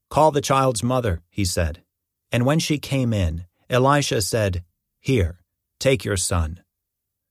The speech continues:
She fell at his feet and bowed before him, overwhelmed with gratitude. Then she took her son in her arms and carried him downstairs. Elisha now returned to Gilgal,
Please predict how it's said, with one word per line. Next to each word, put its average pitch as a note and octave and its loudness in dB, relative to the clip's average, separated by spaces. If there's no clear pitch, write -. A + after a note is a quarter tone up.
She - -2
fell C3 2
at A2 0
his G#2 -4
feet A2 -2
and G2 0
bowed A2+ 0
before F#2+ 0
him, E2+ -4
overwhelmed C#3 2
with G2+ -2
gratitude. F#2+ -2
Then B2 2
she B2+ -2
took D#3 -2
her D3 0
son C3+ 0
in B2 0
her A#2 0
arms F2+ -2
and A2+ 0
carried A2+ 0
him F2 2
downstairs. F2 -2
Elisha C#3+ 2
now C3+ 2
returned B2 0
to G#2+ -2
Gilgal, G2+ -2